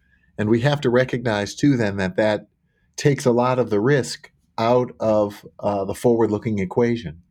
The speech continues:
And again, if we can practice that temporal distancing, if we can look out ahead and see what today has given us, it's very likely that it's a tremendous gift.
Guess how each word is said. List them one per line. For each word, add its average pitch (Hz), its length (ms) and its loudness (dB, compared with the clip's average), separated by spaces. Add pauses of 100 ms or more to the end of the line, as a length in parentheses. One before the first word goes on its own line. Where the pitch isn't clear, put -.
(420)
And 101 100 -2
again, 131 340 2
if 101 160 -6
we 120 120 2
can 107 160 -4
practice 120 540 -2
that 113 260 0
temporal 123 480 2
distancing, 110 720 -2 (240)
if - 60 -14
we 117 100 2
can 120 140 -2
look 127 180 0
out 120 180 2
ahead 107 520 -2 (440)
and 101 160 -4
see 127 180 2
what 120 240 2
today 113 360 0
has 107 180 -4
given 127 260 0
us, 87 380 -8 (500)
it's 98 140 -4
very 120 280 4
likely 113 420 0
that 104 200 0
it's 98 200 -6
a 104 80 0
tremendous 107 520 -4
gift. - 440 -4